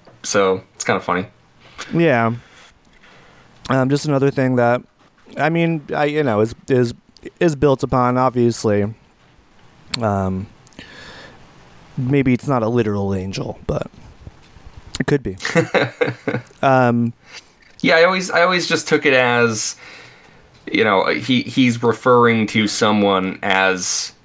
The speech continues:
Speaker 1: an angel. You
Speaker 2: Yeah.
Speaker 1: know, that, that's, that's how he sees them.
Speaker 2: Yeah, the, the, the, um, dreamy atmosphere of the song itself does make you think of, uh, something higher than that, though, which is kind of, which is, which is kind of interesting.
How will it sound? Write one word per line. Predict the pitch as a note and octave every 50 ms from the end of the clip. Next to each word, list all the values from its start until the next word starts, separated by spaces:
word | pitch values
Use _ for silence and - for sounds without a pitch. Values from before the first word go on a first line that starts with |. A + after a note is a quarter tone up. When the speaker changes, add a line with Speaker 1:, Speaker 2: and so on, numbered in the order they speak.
| _ _ -
Speaker 1:
an | A2 G2 F#2
angel. | F2+ F#2 F#2 F2 F2 E2+ E2 E2+
You | G3
Speaker 2:
Yeah. | F#3 A#2+
Speaker 1:
know, | F2+ F2
that, | F2+ F2+ - -
that's, | - F#2+ F2+ - - - -
that's | - - G2 F#2+ - -
how | G2+ F2+ F#2
he | F#2 E2+
sees | - - E2+ E2 E2 -
them. | F2 D#2+ D2+ - - -
Speaker 2:
Yeah, | C3+ B2+ A#2 A2+
the, | A2+ A#2+ C3+ C3 C3+ C3 - - - - _ _ _ _
the, | F#3 D3+ C3 C#3+ C#3+ C#3 C3+ C#3
the, | C3+ A#2+ B2 C#3+ C#3 C#3 C#3
um, | C3+ C3 B2+ B2+ A#2+ A#2+ A#2+ A#2+ A2+ A2+ - _ _ _ _ _ _ _ _ _ _ _ _ _ _ _ _ - _ - - - - - D3+
dreamy | C3 B2 C3+ D3+ E3+ E3+ E3+ E3 D#3+ D#3 D#3 D3+ D3 C#3 C#3 C3+ - _ _ - _ _ - - _ _ _ _ _ _ _ _ _ _ _ _ - -
atmosphere | - D3+ D#3+ D3+ D3 D3+ C#3+ - - C#3+ C#3 C3 C3
of | C3 B2
the | B2+
song | - - C#3+ C3+ C3
itself | A#2+ A2+ - C#3+ B2+ A#2+ A#2 A2+ - B2+
does | A#2 C3+ B2+ B2+ B2 A#2+
make | C3 B2+ A#2+ -
you | B2+ A#2
think | - C3 A#2+ G#2 -
of, | A#2 G#2+ F#2+ A2
uh, | G#2+ G#2+ G#2 G#2 G2+ G#2+
something | - - B2+ A#2 A2+ G#2
higher | A#2 A#2+ A2+ A2 A2 G#2+ G2
than | G2+ G2 G2+
that, | F#2+ F#2+ -
though, | - G2+ G#2 G#2+ G#2+ - _ _ _ -
which | - A#2 A2 - A2
is | G2
kind | - A#2+ G#2+ G#2 G2
of, | G2 F#2+ F#2 - - - - - - _ _ - _ _ _ _ -
which | - A#2 A2+
is, | A#2+ B2+
which | - C3+
is | C3 B2
kind | - D3+ C3+ B2
of | A2+
interesting. | A2 G#2 G#2+ - - G#2 F2+ F#2 A2 A2 - G#2+